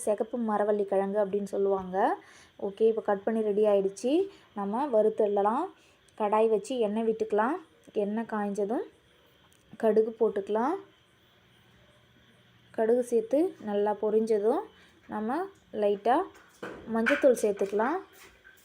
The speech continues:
மஞ்சத்தூள் நல்லா இது, கொஞ்சம் நம்ம தேவையான அளவு மிளகாய்த்தூள் சேர்த்து, கொஞ்சம் ஃபஸ்ட்டு வந்து நம்ம ஏற்கனவே உப்பு சேர்த்துட்டோம். அதனால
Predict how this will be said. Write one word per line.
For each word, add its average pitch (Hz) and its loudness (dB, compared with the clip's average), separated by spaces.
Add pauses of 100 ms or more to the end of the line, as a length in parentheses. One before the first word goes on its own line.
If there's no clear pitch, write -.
(2750)
மஞ்சத்தூள் 247 0 (680)
நல்லா 220 2 (120)
இது, 226 2 (1200)
கொஞ்சம் 240 0 (300)
நம்ம 233 0 (120)
தேவையான 247 4
அளவு 220 4 (260)
மிளகாய்த்தூள் 254 2
சேர்த்து, 214 2 (480)
கொஞ்சம் 254 0 (200)
ஃபஸ்ட்டு 247 2
வந்து 262 0
நம்ம 254 -2 (120)
ஏற்கனவே 247 4 (120)
உப்பு 233 0
சேர்த்துட்டோம். 247 4
அதனால 233 2